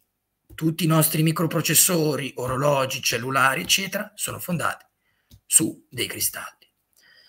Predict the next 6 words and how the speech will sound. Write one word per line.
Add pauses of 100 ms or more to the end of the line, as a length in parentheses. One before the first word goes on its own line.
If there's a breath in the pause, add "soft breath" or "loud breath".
(540 soft breath)
Eh,
addirittura
abbiamo (120)
adesso
già, (960)
eh,